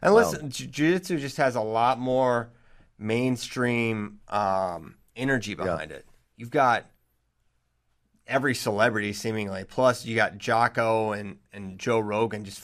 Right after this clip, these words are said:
Speaker 1: funneling people to it.
Speaker 2: Yeah.
Speaker 1: Um, ev-, with literally every podcast, basically, millions and millions of people are told they should go do jiu-jitsu.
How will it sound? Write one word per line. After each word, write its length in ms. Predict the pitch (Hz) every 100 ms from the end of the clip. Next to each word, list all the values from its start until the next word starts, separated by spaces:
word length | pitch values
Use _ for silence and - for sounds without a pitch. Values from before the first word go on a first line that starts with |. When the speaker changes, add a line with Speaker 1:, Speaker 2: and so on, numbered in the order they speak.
| -
Speaker 1:
funneling 420 | 117 120 107 107
people 300 | 113 101 101
to 220 | - 107
it. 240 | 104 - _ _ _ _ _ _ _ _ _ _
Speaker 2:
Yeah. 280 | - 107 95
Speaker 1:
Um, 220 | 82 101 - _ _ _ _ _ -
ev-, 180 | 151 135
with 200 | 135 135 160
literally 480 | 147 185 175 127 135
every 240 | 143 127
podcast, 720 | - 131 120 104 82 - - - 113
basically, 680 | 117 113 107 - 82 92 - -
millions 420 | 117 127 127 120
and 80 | 117
millions 260 | 120 117 98
of 60 |
people 220 | 113 107
are 120 | 107 104
told 280 | 113 107
they 80 | 107
should 160 | 101 104
go 140 | 104
do 140 | 104 104
jiu-jitsu. 720 | 101 98 110 110 - 87 87